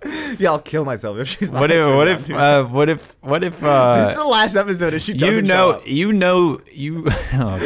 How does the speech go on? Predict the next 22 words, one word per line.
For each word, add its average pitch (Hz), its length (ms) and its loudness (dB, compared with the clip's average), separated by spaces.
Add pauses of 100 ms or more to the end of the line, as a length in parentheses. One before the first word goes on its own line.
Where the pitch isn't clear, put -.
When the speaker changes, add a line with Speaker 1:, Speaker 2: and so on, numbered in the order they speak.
Speaker 2:
Jesus. 98 280 -6 (440)
You 180 180 0
know 160 340 2
people 127 420 -2
who 110 100 -2
know 107 240 -2
her. 110 180 -12 (600)
Speaker 1:
Yeah, 170 340 -2
no, 156 240 -6
like, 110 180 -8 (520)
Speaker 2:
So 147 160 0
Speaker 1:
she's 156 100 2
Speaker 2:
you 185 100 2
Speaker 1:
good 214 180 0
Speaker 2:
could 143 60 -4
get 143 200 2
her, 127 260 2
you 143 140 -2
could 156 180 -2
get 123 160 0
her 113 140 0
information. 90 640 -6